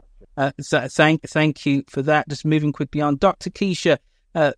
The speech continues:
can you make your point, um, in one minute? And then we're gonna have Eric, and then we're gonna quickly wrap this room up.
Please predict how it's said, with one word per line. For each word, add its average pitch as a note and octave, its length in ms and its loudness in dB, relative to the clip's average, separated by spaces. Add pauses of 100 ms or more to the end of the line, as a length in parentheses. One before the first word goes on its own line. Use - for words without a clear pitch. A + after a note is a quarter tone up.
can F#3+ 260 2
you F3 80 4
make F3+ 260 0
your C#3+ 100 -4
point, C#3+ 420 -4
um, B2+ 340 -2
in B2+ 300 -2
one D3+ 280 2
minute? C#3 320 0
And C#3 140 2
then C3 80 4
we're B2 60 0
gonna A#2+ 140 2
have A2+ 200 -4
Eric, C3 380 2
and A#2 100 -2
then A2+ 80 0
we're A2+ 80 0
gonna G#2+ 260 0
quickly C3 500 -2
wrap A2+ 320 0
this - 360 -4
room G2+ 220 2
up. G2+ 140 0